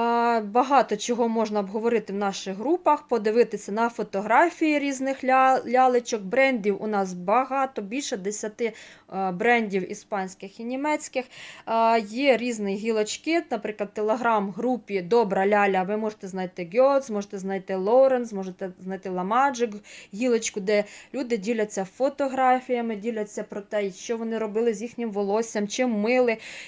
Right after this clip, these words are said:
як їх купали, як вирівнювали, як зачісували і таке інше,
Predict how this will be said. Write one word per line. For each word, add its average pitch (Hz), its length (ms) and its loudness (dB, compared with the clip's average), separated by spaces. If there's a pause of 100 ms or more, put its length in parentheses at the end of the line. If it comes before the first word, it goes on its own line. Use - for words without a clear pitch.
як 254 260 4
їх 226 180 -2
купали, 247 520 4
як 233 240 4
вирівнювали, 233 680 0
як 214 180 4
зачісували 220 800 -2
і 262 140 -4
таке 226 380 -2
інше, 208 460 -6